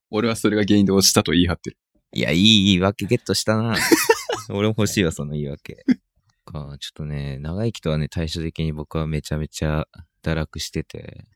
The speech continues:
Speaker 2: 現役の時はね、まあちょっと割愛しますけど、
Speaker 1: うん。
Speaker 2: 何も、本当に何もしなかったんで。で、なんか、浪人に入って、東進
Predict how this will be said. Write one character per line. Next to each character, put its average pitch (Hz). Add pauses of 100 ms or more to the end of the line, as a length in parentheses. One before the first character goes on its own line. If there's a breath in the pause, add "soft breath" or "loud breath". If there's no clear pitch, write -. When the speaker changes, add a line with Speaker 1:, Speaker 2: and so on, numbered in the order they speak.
(120)
Speaker 2:
現 80
役 151
の 151
時 139
は 69
ね、 101 (180)
ま 76
あ -
ち 90
ょ -
っ -
と -
割 -
愛 76
し -
ま 76
す -
け -
ど、 -
Speaker 1:
う - (140)
ん。 78
Speaker 2:
何 76
も、 71 (120)
本 87
当 -
に 92 (100)
何 95
も 104
し -
な 98
か -
っ -
た -
ん -
で。 - (580 soft breath)
で、 107
な 104
ん 101
か、 90
浪 110
人 139
に 135
入 131
っ 127 (340)
て、 71 (380)
東 277
進 -